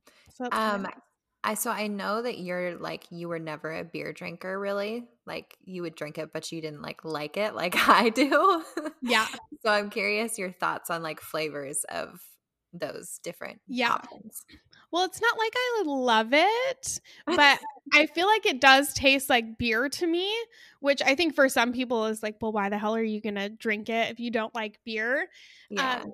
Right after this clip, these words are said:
Speaker 1: so this isn't something I would ever, like, sip on at home. Like, I'm not the
Speaker 2: Mm-hmm.
Speaker 1: person that's, like, having a non-alcoholic beer with dinner or, like, sitting on my couch. I'm the type of person that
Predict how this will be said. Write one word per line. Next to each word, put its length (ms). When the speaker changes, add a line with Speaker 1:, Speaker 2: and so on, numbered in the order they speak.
Speaker 1:
so 80
this 180
isn't 320
something 320
I 100
would 180
ever, 540
like, 200
sip 340
on 180
at 120
home. 440
Like, 220
I'm 140
not 200
the 100
Speaker 2:
Mm-hmm. 0
Speaker 1:
person 400
that's, 220
like, 160
having 300
a 40
non-alcoholic 800
beer 280
with 200
dinner 540
or, 100
like, 240
sitting 300
on 80
my 140
couch. 560
I'm 200
the 100
type 180
of 120
person 440
that 220